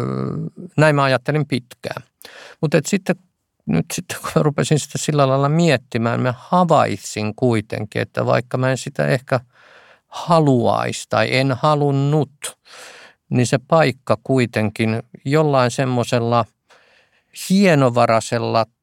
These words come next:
tavalla jätti jonkun jäljen. Ja, ja nyt ajattelen, että sitä jälkeä, se, se missä olet asunut nuorena,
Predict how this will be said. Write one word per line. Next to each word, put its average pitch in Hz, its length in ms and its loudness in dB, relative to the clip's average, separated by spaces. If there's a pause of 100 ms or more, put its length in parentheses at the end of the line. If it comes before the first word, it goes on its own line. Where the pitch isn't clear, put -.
tavalla 117 600 0
jätti 123 800 -2 (140)
jonkun 123 440 0
jäljen. 120 680 0 (500)
Ja, 127 180 4
ja 127 120 2
nyt 160 220 0 (100)
ajattelen, 135 640 0
että 135 280 -2 (180)
sitä - 440 -2
jälkeä, 135 600 2 (100)
se, - 180 -6 (720)
se 160 220 2
missä 143 400 -2
olet 143 260 -2
asunut 131 440 -2
nuorena, 117 560 2